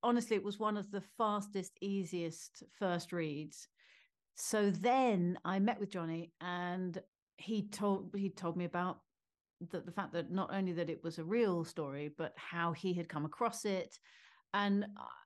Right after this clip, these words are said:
from there, the level of intrigue kind of just grew. It also made complete sense to me because in a funny way, it's so,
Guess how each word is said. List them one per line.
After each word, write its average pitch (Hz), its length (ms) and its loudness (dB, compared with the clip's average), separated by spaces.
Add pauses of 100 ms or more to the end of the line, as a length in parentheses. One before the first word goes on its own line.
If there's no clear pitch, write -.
(140)
from 220 220 2
there, 220 400 4 (220)
the 214 80 2
level 208 360 2
of 180 80 -2
intrigue 175 440 -2
kind 175 180 -6
of 165 100 -6
just 165 280 -6
grew. 165 520 0 (520)
It 262 140 2
also 285 440 4
made 208 600 6
complete 208 480 -4
sense 233 380 -6
to 175 100 -8
me 151 220 -4
because 180 280 -4
in 196 140 2
a 190 40 2
funny 214 280 2
way, 180 340 2
it's - 160 -14
so, 202 640 4